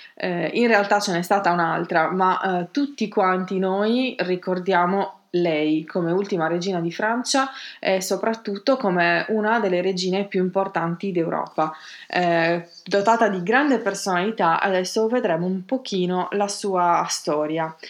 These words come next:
Lei nasce a Vienna il due novembre millesettecentocinquantacinque, un bello scorpioncino che ha sia il sole in scorpione che Venere in scorpione.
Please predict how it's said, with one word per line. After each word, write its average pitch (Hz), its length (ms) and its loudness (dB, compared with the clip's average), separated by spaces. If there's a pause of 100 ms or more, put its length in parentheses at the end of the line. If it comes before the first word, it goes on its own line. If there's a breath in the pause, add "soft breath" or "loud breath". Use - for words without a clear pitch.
(160 loud breath)
Lei 349 180 2
nasce 202 300 0
a 180 60 2
Vienna 180 680 0 (280 loud breath)
il 233 240 0
due 208 260 4
novembre 254 500 2
millesettecentocinquantacinque, 190 2250 -2 (360)
un 196 160 -2
bello 170 280 2
scorpioncino 165 1160 -2
che 220 160 0
ha 165 240 2
sia 339 380 0
il 180 140 0
sole 175 320 0
in 165 80 -6
scorpione 175 680 -4
che 269 160 2
Venere 175 520 0
in 160 100 -6
scorpione. 156 760 -6